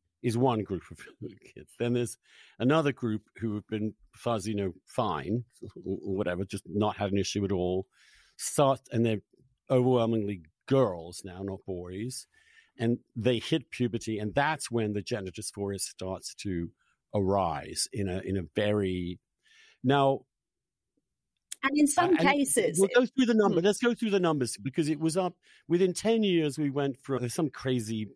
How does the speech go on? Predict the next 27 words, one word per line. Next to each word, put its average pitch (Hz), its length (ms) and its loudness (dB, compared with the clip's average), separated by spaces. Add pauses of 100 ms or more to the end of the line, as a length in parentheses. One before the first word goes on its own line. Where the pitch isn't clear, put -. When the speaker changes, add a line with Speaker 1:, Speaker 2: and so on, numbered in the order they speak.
(140)
Speaker 1:
thousand 107 420 -2
percent 101 380 -6 (120)
increase, 98 460 -6
but 104 140 -2
it, 113 160 -2
it, 127 160 -4 (340)
it's 151 120 -6
roughly 214 340 4
about, 120 380 0
like, 110 260 -4 (380)
nine 139 360 0
or 120 100 0
ten 117 320 -6
to 101 60 -6
start - 460 -6
with, 156 340 -2
right? 180 300 -2
That's 123 260 -4
the 92 200 -14
very 104 280 -4
earliest, 127 400 -2 (320)
and 131 80 0
then 135 100 4
it 127 100 -2
goes 131 240 2
up 113 160 0
to 107 260 -2